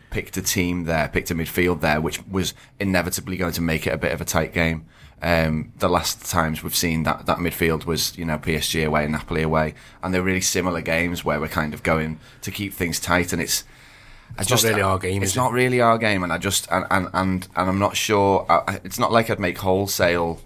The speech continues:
Speaker 1: changes, and I don't. I, it's nothing against any particular one of those three. I just think that that is that, that we were sort of like, uh, in, instead of, instead of what we could have done was, was, was bullied them a bit, I think. Um,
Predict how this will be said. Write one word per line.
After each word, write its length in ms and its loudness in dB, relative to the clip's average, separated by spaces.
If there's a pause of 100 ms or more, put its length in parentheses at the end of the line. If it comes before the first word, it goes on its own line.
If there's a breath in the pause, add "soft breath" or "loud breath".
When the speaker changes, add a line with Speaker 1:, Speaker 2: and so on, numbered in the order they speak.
Speaker 1:
changes, 460 -2
and 100 -4
I 60 -2
don't. 280 0
I, 300 0
it's 140 -6
nothing 300 -2
against 280 0
any 220 0
particular 520 -2
one 200 2
of 80 -6
those 240 0
three. 340 2 (380 loud breath)
I 40 0
just 180 0
think 200 -2
that 220 -2
that 240 2
is 280 -6 (440 soft breath)
that, 200 0
that 140 -2
we 80 0
were 140 -2
sort 320 0
of 100 -4
like, 460 -2 (120)
uh, 200 2 (160)
in, 200 -6
instead 380 0
of, 200 -2
instead 300 2
of 160 0 (920 soft breath)
what 140 2
we 80 0
could 200 0
have 80 0
done 400 2
was, 420 0
was, 380 0 (180)
was 160 -2
bullied 340 0
them 120 2
a 80 4
bit, 240 0
I 20 -4
think. 420 0 (140)
Um, 520 -2